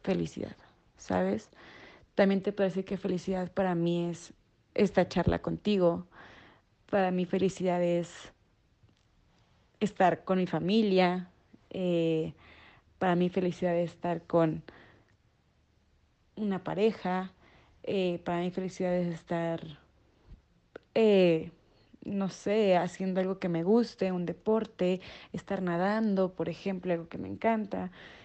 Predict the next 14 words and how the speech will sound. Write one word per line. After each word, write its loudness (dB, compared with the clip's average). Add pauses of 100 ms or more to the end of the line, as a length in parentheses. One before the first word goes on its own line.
(160)
eh, 0
estar -2
en 0
la 0
playa, 2 (560)
enfrente -4
del 0
mar 0
y 0
sentir -2
el 0
olor 2
del -2
mar. -6